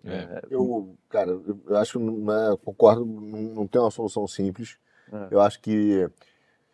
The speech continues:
Speaker 3: para as famílias em geral, só delas saberem que essa frustração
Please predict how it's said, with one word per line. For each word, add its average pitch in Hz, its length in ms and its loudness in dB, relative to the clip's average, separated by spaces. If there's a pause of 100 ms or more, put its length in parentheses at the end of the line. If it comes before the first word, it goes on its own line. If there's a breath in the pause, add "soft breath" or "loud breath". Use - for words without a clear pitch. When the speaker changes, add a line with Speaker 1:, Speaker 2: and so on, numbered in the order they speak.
(600)
Speaker 3:
para 120 120 6
as - 80 2
famílias 104 440 2
em 92 40 -4
geral, 87 420 4
só 117 260 0
delas 107 340 2
saberem 87 640 -2
que 95 360 0
essa 95 240 -4
frustração 95 720 -6